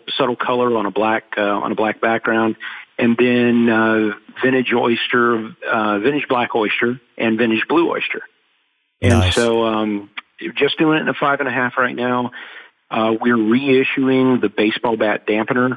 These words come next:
Speaker 1: handle on
Speaker 2: Oh,
Speaker 1: there,
Speaker 2: wow,
Speaker 1: so you'll,
Speaker 2: cool.
Speaker 1: you'll be able to see that. And I, I'm really, really hoping, just as,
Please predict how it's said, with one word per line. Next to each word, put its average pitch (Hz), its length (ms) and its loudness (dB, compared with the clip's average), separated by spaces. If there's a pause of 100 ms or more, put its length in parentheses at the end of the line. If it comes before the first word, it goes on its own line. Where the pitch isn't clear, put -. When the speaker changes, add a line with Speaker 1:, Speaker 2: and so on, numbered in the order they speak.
Speaker 1:
handle 131 460 -2 (580)
on 127 140 2
Speaker 2:
Oh, - 20 6
Speaker 1:
there, 123 120 6
Speaker 2:
wow, 120 240 4
Speaker 1:
so - 40 2
you'll, 113 140 2
Speaker 2:
cool. 135 180 4
Speaker 1:
you'll 101 140 4
be 110 140 4
able 110 160 0
to - 80 -6 (100)
see 113 160 2
that. 117 420 0
And 110 200 0 (360)
I, 156 200 -4
I'm 143 180 2
really, 156 460 4
really 139 280 2
hoping, 113 560 0
just 120 220 0
as, 120 160 0